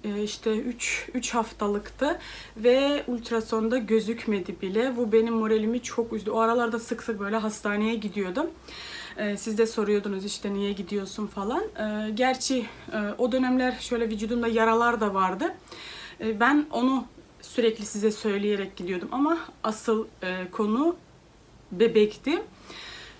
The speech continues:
E, işte gittiğimde, ilk kontrolüme gittiğim zaman üç haftalıktı. Gözükmedi, çok üzüldüm, "Yanılmışım." dedim.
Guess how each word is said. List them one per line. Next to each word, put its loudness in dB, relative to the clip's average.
E, -4
işte -4
gittiğimde, 2
ilk -6
kontrolüme 4
gittiğim 2
zaman 2
üç -6
haftalıktı. -2
Gözükmedi, 0
çok -4
üzüldüm, 0
"Yanılmışım." 0
dedim. 0